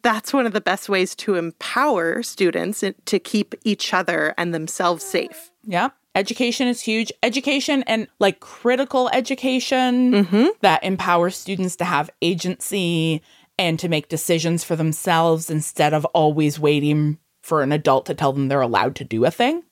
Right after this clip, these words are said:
Speaker 1: Yeah, and I, and I wanna say, like, accessible education. Like, I don't think that we're supposed to read Harry as having a learning disability, but what I think that the Half-Blood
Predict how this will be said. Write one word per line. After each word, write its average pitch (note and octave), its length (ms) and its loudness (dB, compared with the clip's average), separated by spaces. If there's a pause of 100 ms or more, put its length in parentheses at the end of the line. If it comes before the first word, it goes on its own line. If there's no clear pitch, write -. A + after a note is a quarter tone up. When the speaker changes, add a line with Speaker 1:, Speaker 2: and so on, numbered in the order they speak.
(160)
Speaker 1:
Yeah, D4+ 520 2
and C#4 160 0
I, C#4 120 -2
and C#4 140 0
I C#4 60 0
wanna D4 260 0
say, D4+ 220 0
like, A#3 280 0
accessible G#3 680 -2
education. E3+ 600 -4
Like, G#3 200 -2
I C4+ 80 2
don't E4+ 320 -2
think B3 340 -4
that - 160 -2
we're A#3 120 0
supposed A3+ 440 -2
to A3+ 80 -2
read G3+ 400 -2
Harry F3 500 0
as - 180 -2
having F#3+ 340 -2
a F3+ 100 2
learning F#3 360 2
disability, C#4+ 600 4
but B3 200 2
what G#3+ 120 4
I G#3+ 100 2
think A#3 440 -2
that G3 240 0
the F#3+ 80 0
Half-Blood F#3 500 -2